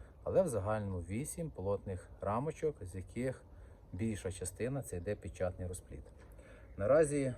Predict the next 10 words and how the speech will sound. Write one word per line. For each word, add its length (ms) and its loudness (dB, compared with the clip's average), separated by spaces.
ставлю 840 2
пилкозбірники. 1080 -2
Пилкозбірники 760 -2
турецькі. 640 4
Минулого 480 0
року 400 2
війна, 480 -2
не 120 0
збирав 360 4
пилок. 460 0